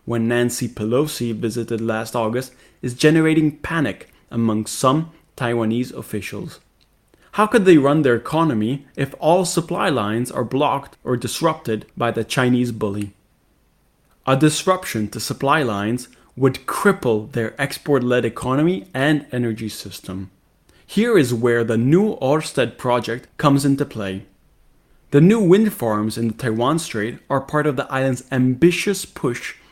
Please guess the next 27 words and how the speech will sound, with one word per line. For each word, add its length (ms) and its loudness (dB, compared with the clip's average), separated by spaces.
to 100 0
power 580 2
its 220 -6
massive 640 0
tech 400 -2
and 160 -2
semiconductor 880 0
industries 520 -6
with 200 0
renewable 600 4
energy, 460 -4
sourcing 460 2
their 160 0
energy 480 -2
close 340 0
to 80 2
home 420 -2
and 240 -2
reducing 500 0
its 140 -6
imports 540 -4
from 200 -2
thousands 500 0
of 140 -2
kilometers 540 -4
away. 380 -4
Ørsted, 600 0